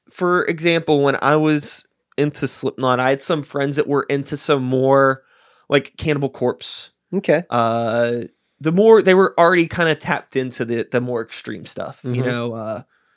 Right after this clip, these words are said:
Speaker 1: Cannibal Corpse or the, some black metal stuff, uh, like Emperor,
Speaker 2: Mm-hmm.
Speaker 1: Cradle of Filth.
Speaker 2: Yeah, okay.
Speaker 1: Uh, you know, and then, like, you got your, like,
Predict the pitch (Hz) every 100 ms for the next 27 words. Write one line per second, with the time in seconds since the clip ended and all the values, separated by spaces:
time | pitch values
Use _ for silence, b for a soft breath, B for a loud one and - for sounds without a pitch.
0 | _ _ _ _ _ _ - - 123 117
1 | 127 - - - - 131 127 120 117 117
2 | - _ _ 123 _ _ - _ - -
3 | 143 120 113 110 101 - - - - -
4 | - - - 65 64 - - - - 139
5 | - 87 - - _ _ - 123 120 120
6 | 170 131 107 - 151 135 - - - -
7 | - 127 113 104 - 151 127 123 123 120
8 | 127 123 120 123 120 123 - 127 120 -
9 | 120 117 107 -